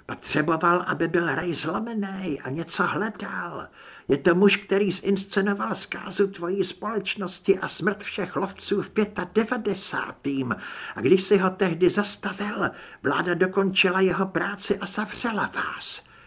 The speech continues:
Ale tohle sahá ještě dál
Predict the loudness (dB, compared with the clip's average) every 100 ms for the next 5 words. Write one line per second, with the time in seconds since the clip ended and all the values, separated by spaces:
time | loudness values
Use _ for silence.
0 | -20 -20 -20 -12 -6 -4 2 2 4 2
1 | 0 0 0 0 0 -2 -2 -2 -2 -2
2 | -4 -2 -2 -2